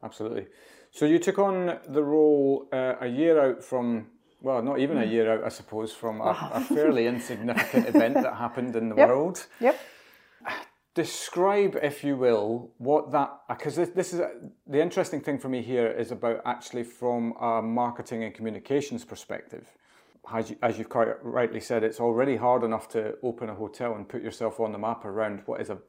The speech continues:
Speaker 1: hugely competitive marketplace. How do you <laughs> then take that and throw in a pandemic and, yeah, I mean, and still get, because I, I,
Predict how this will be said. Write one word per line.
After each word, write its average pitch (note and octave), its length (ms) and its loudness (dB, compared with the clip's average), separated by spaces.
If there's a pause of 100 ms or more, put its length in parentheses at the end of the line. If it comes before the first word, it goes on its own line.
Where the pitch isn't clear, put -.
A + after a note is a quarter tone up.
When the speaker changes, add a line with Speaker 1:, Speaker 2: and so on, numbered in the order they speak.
Speaker 1:
hugely D3+ 320 -2
competitive G2+ 560 -12
marketplace. - 760 -10 (880)
How D3+ 280 0
do E3+ 140 -4
you C#3 400 -2
<laughs> G2+ 300 -10
then A#2 300 0 (920)
take - 280 2
that A2 320 2 (600)
and C#3 160 -2
throw C#3+ 280 0
in C3+ 80 2
a B2 40 0
pandemic A#2+ 920 -4
and, A#2 360 -4 (1400)
yeah, C3 320 -2 (120)
I A#2+ 60 0
mean, A#2+ 220 -2 (380)
and A#2+ 220 -6
still C#3+ 540 0
get, - 480 0 (220)
because D3+ 260 -4
I, D#3+ 60 2
I, C#3 280 -4